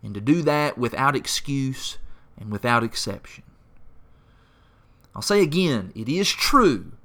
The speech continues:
that actual unclean spirits do not inhabit human beings anymore. But the demons that are created by our lax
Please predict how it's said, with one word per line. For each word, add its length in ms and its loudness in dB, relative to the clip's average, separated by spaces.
that 300 -4
actual 720 2
unclean 640 0
spirits 640 -4
do 180 -2
not 320 2
inhabit 600 -2
human 420 -2
beings 480 -2
anymore. 760 -6
But 260 0
the 60 0
demons 1000 2
that 140 6
are 140 10
created 640 6
by 140 12
our 260 8
lax 440 4